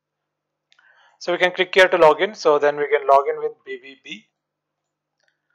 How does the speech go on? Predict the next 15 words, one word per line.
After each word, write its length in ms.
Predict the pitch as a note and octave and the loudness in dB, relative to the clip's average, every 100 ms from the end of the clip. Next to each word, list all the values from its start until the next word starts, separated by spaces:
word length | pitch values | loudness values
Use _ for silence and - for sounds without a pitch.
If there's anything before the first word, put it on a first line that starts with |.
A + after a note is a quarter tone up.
| _ _ _ _ _ _ _ _ _ _ _ C#4+ B3+ _ _ _ _ _ _ _ _ _ _ _ _ _ _ _ _ _ | _ _ _ _ _ _ _ _ _ _ _ _ _ _ _ _ _ _ _ _ _ _ _ _ _ _ _ _ _ _
So 320 | - G3 G3 | 0 4 4
here 180 | G3+ A3 | 4 4
is 120 | A#3 | 4
the 80 | A3 | 2
email 180 | F#3 G3 | 4 4
detail, 340 | F3 E3+ E3 | 2 -2 0
is 140 | D#3 D#3 | -2 -4
mean 240 | F#3 A3 | -8 2
what 180 | F3+ F3+ | 4 6
are 180 | G#3+ - - | 6 4 2
paid, 260 | F#3 A3+ | 2 4
that 180 | - E3 | 4 2
is 140 | C#3+ | 2
there 180 | C3 A#2+ | -4 -4
here. 180 | A#2+ E3 | -2 -4